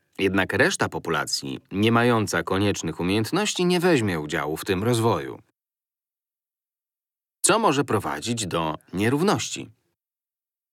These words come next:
Nie z powodu tego, że dochód coraz bardziej zasila kapitał, bo R jest większe od G, zwrot kapitału przewyższa wzrost gospodarczy.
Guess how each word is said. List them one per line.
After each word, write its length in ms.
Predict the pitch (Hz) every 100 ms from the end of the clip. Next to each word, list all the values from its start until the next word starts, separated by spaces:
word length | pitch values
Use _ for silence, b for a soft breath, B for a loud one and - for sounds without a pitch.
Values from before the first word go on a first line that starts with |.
| _ _
Nie 160 | 123 208
z 60 | -
powodu 340 | 117 95 87
tego, 340 | 107 98 80
że 140 | 78 85
dochód 440 | 110 110 - -
coraz 300 | - 117 95
bardziej 420 | 95 120 95 85
zasila 380 | 82 87 - 95
kapitał, 680 | - 104 87 80 85 123 -
bo 240 | 80 101 -
R 220 | 120 101
jest 300 | 87 90 80
większe 380 | 85 101 87 87
od 140 | 78
G, 320 | 80 85 110 - _ _ _ _ _ -
zwrot 380 | 87 107 175
kapitału 460 | - 98 95 156 170
przewyższa 540 | - 110 107 104 139
wzrost 360 | 110 92 90 85
gospodarczy. 680 | 101 - - 82 67 -